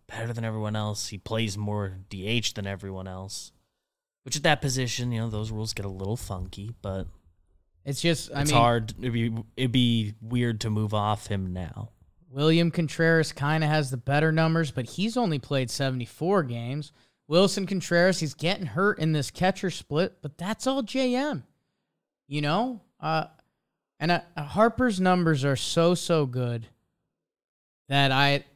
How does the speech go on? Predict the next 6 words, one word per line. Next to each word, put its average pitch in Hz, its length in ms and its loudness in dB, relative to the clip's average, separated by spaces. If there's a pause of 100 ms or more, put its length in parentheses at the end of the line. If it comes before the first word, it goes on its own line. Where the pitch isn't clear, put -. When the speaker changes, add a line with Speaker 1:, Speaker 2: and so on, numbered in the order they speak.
(560)
Speaker 2:
I 156 140 4
feel 175 320 6
okay 131 400 0
with 127 220 -2
it. 123 180 -4 (100)
Uh, 123 360 0